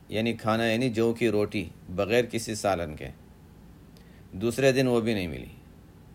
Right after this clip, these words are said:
اس طرح سلسلہ رہتا تھا، اور وہ بھی، یہ تو اس روایت سے معلوم ہوتا ہے، چلو ایک دن چھوڑ کے ایک دن، آگے تو پتہ چلے گا کہ نہیں، نہیں، دو دو مہینے گزر جاتے تھے اور روٹی بھی کھانے کو نہیں ملتی تھی۔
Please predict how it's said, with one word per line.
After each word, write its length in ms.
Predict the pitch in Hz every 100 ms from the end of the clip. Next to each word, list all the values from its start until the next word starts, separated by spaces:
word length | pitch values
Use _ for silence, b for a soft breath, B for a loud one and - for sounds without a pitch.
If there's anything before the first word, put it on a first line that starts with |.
| - - - - - - - - - - -
اس 140 | 139
طرح 240 | 131 123
سلسلہ 380 | 120 107 98 104
رہتا 400 | 95 87 90 104
تھا، 180 | 107 127
اور 300 | - 117 117
وہ 180 | 110 113
بھی، 380 | 120 131 131 - -
یہ 220 | 104 117
تو 140 | 117
اس 160 | 113 113
روایت 380 | 113 110 107 -
سے 80 |
معلوم 300 | 110 107 110
ہوتا 220 | 107 104 113
ہے، 60 |
چلو 180 | 110 104
ایک 260 | - 107 101
دن 160 | 110
چھوڑ 200 | 113 113
کے 140 | 110 98
ایک 200 | 92 87
دن، 120 | 92
آگے 260 | - 101 113
تو 80 | 107
پتہ 160 | 107 110 110
چلے 200 | 107 110
گا 100 | 113
کہ 140 | 113
نہیں، 160 | 104 107
نہیں، 140 | 123 135 - - - - - - - - - -
دو 200 | 92 117
دو 120 | 135
مہینے 320 | 127 127 143
گزر 280 | 131 123 135
جاتے 340 | 120 120 120
تھے 180 | 117 131
اور 180 | 123 127 - - - - -
روٹی 300 | - 117 143
بھی 120 | 147 147
کھانے 240 | 135 127
کو 120 | 123
نہیں 100 | 107
ملتی 280 | 92 78 73
تھی۔ 160 | -